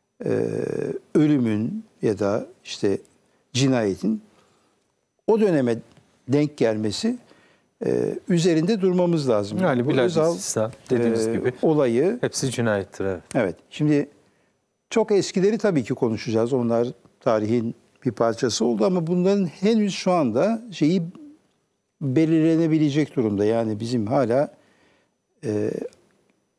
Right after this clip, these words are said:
Speaker 1: siyasi auramızı, siyasi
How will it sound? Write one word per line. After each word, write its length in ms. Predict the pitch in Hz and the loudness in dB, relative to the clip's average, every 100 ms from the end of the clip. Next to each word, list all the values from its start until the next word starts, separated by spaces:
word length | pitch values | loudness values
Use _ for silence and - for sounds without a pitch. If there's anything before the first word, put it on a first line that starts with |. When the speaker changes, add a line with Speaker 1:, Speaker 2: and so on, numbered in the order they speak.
| _ _ | _ _
Speaker 1:
siyasi 600 | - - 139 131 - 185 | -14 -2 2 2 0 -2
auramızı, 680 | - 147 143 135 123 110 104 | 0 0 2 2 2 0 -4
siyasi 640 | 107 - 120 110 - 151 | -4 0 0 0 0 0